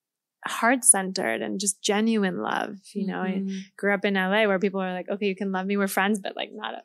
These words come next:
Speaker 1: like, only up to here." And then, like,
Speaker 2: Yeah.
Speaker 1: you're, like, it's, like, this awkward, like, "I'm invading your space."
Speaker 2: Yeah.
Speaker 1: And I'm a very, like, up close, genuine, <laughs> transparent type of person.
Speaker 2: The Israeli part of you.
Speaker 1: Yeah.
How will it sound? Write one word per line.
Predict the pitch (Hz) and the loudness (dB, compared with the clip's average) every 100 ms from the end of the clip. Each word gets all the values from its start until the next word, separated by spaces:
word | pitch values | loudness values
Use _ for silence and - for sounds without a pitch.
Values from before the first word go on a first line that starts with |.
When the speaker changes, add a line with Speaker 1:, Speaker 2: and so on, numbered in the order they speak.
| _ | _
Speaker 1:
like, | 69 - _ - | -10 -10 _ -2
only | 247 247 247 | 0 2 2
up | 240 | 2
to | 247 | 0
here." | 240 220 | 0 0
And | 185 190 | 0 -2
then, | 202 202 | -2 -2
like, | 208 190 | -2 -2
Speaker 2:
Yeah. | 170 160 190 | -2 -6 -6
Speaker 1:
you're, | 208 202 | -4 -4
like, | 196 190 | -4 -4
it's, | 196 | -6
like, | 185 | -6
this | 190 185 | -4 -2
awkward, | 190 185 185 190 180 180 | 0 -2 -4 -4 -2 -2
like, | 175 165 - | -4 -6 -6
"I'm | 185 | -4
invading | 180 180 175 180 | -4 -4 -6 -8
your | - 190 | -6 -4
space." | - - - 208 | -2 -4 -6 -4
Speaker 2:
Yeah. | 196 180 170 170 185 - - - | -4 -4 -8 -10 -12 -16 -8 -2
Speaker 1:
And | 196 | 2
I'm | 208 | 2
a | 208 | 2
very, | 190 190 196 208 | 4 4 4 4
like, | 202 185 | 0 0
up | 190 185 | -2 -2
close, | - 196 190 | -2 0 0
genuine, | - 180 180 185 185 180 185 | 0 0 2 2 2 0 0
<laughs> | 190 | 2
transparent | 269 254 - 262 269 233 | 4 4 4 4 6 4
type | 254 202 | 2 2
of | 196 | 0
person. | 202 214 220 302 339 | 2 2 4 6 6
Speaker 2:
The | 349 | 6
Israeli | 175 175 175 175 | 2 -2 -4 -4
part | 175 160 160 | -4 -4 0
of | 247 | 2
you. | 240 | 4
Speaker 1:
Yeah. | 226 208 240 240 226 | 4 4 2 2 0